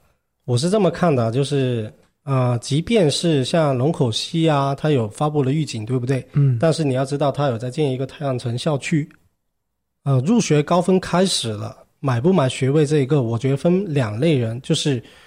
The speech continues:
Speaker 1: 如果你是想去炒房的话，其实这一次的行情呢，已经告诉我们了，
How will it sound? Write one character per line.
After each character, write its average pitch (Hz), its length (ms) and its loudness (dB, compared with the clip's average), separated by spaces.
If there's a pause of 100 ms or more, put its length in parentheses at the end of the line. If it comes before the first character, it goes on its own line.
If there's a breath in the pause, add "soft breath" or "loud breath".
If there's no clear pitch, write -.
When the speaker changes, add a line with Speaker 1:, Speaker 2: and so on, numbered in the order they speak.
(200 loud breath)
Speaker 1:
如 143 200 2
果 135 480 0
你 139 200 -2
是 202 180 -2
想 117 220 -2
去 170 160 -2
炒 107 280 -4
房 107 320 -6
的 127 140 -4
话， 139 260 -8 (240 soft breath)
其 160 200 0
实 147 120 0
这 214 140 0
一 147 140 4
次 175 180 -2
的 135 140 0
行 131 260 -6
情 135 240 -2
呢， 131 160 -2
已 113 60 -8
经 131 200 -4
告 147 160 0
诉 139 200 -2
我 107 80 -6
们 110 120 -10
了， 107 140 -12